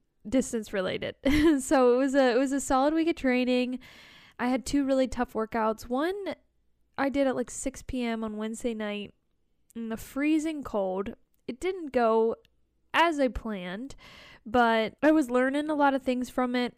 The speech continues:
got a lot out of it. I put in the work, and then one workout the next few days did go really well, and that was a turning point. There was a lot of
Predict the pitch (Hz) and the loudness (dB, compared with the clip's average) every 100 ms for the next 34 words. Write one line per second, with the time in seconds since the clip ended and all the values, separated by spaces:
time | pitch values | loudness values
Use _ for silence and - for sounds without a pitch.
0 | 240 233 254 285 269 247 226 226 233 226 | -2 4 6 8 6 4 2 2 0 0
1 | 240 - 254 262 247 214 208 208 - - | -4 -4 -2 -2 -2 -2 -2 -4 -10 -20
2 | - - - - 247 262 247 254 254 226 | -20 -20 -20 -6 0 0 0 -2 0 -2
3 | 226 233 233 233 220 _ _ 247 226 220 | -2 0 2 0 -2 _ _ -6 -4 -8
4 | - 240 220 214 220 240 359 427 - 214 | -10 -8 -4 0 0 0 0 0 0 -2
5 | 202 185 180 185 110 - 233 _ - 220 | -2 -8 -8 -8 -8 -10 -16 _ -8 -6
6 | 226 220 220 - - _ _ _ _ 233 | -6 -6 -12 -14 -20 _ _ _ _ -2
7 | 247 311 320 247 226 220 214 226 254 294 | 0 2 0 -2 -4 -6 -6 -4 -4 -4
8 | 247 262 247 233 220 214 208 | -2 -2 -2 0 0 -2 -4